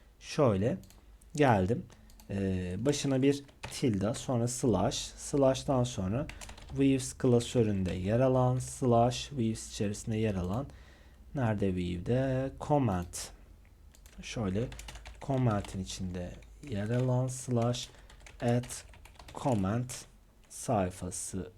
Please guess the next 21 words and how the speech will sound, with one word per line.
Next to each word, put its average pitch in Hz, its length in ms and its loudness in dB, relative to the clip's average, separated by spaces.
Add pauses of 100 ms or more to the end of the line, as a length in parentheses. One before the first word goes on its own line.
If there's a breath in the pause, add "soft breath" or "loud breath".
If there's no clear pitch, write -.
üzerine 101 560 -4
gelsin. 107 720 -4
Sonra 92 420 -6
da 113 160 -2
nokta 107 560 -6 (560 loud breath)
C - 400 -4
S 101 240 -6
H - 200 -8
T 90 140 -8
M 92 180 -8
L'i 104 100 -4
eklemiş 104 460 -8
olalım. 90 200 -6 (160)
Güzel. 123 300 0 (120)
Bu 147 60 -4
şekilde 131 460 -2
bunu 131 260 0
çağıracağız 110 720 0 (460 loud breath)
ve 113 200 2
bunun 127 140 2
üzerinden 104 480 -2